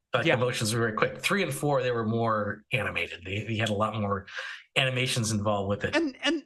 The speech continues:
Speaker 2: and that's fine. You know, if you wanna play a series of animations and jazz it up every once in a while, I'm totally cool with that. But in the point of, like, an eighties action flick that's way over the top that Sylvester Stallone goes, "I don't think this is believable."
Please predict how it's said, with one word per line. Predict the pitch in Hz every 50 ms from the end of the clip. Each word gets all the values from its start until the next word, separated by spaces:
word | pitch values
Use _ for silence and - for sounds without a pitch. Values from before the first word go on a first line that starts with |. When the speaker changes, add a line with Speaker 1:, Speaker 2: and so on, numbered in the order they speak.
| -
Speaker 2:
and | - 269 277 294 294
that's | 285 285 - - - - - -
fine. | - - 349 349 370 311 208 185 170 156 160
You | 185 214 208
know, | 220 208
if | 214 208 -
you | 220 226
wanna | 240 254 254 240
play | - - - 226 233 240
a | 233
series | 226 - 233 220 220 220 202 170 190
of | 185 196
animations | 190 190 185 175 175 175 185 - 226 226 240 208
and | 202 185 165 160 147 143 - -
jazz | 135 120 160 175 170 190 180 151
it | 175 160
up | 170 170 185
every | 180 160 156 165
once | 165 160 -
in | 180
a | 185
while, | 185 208
I'm | 240
totally | - - - 349 311 214 180 -
cool | - - 311 294
with | 277 - -
that. | 170 147 135 117 - - - - - - - - - - _ _ _ _ _ _ _ _ -
But | - 269 269
in | 294 294 294
the | 269
point | - - - - 285 330 359 349 - -
of, | 254 226 196
like, | 220 214 214 -
an | 208 202 -
eighties | 170 208 226 220 233 226 202 - -
action | 180 175 196 - - - - 202 180
flick | 156 - - - - 180 190 196 190 -
that's | - 175 165 -
way | 156 147 131 143 190 202 208
over | 208 202 180 170 185
the | 160 170
top | - - - 175 180 185 -
that | 185
Sylvester | - - 190 151 151 180 185 - - 185
Stallone | 165 - - 175 160 165 165 175 175 165
goes, | 156 160 151 151 151 147 - -
"I | 185 196
don't | 190 160 -
think | 175 156 139
this | 151 - -
is | 139 131 -
believable." | - 135 131 143 139 143 - 127 120 117 -